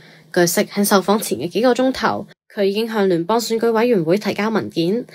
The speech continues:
正式啟動佢嘅共和黨總統競選活動。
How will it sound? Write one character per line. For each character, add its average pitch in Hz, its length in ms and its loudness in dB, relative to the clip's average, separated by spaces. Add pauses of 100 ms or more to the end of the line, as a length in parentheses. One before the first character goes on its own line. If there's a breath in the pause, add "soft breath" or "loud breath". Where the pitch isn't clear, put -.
(220 loud breath)
正 254 120 -2
式 311 120 4
啟 233 240 2
動 214 180 0
佢 190 120 -4
嘅 180 120 2
共 180 180 0
和 147 160 0
黨 185 220 0
總 190 160 0
統 190 180 0
競 185 160 0
選 190 160 0
活 196 80 2
動。 160 460 -4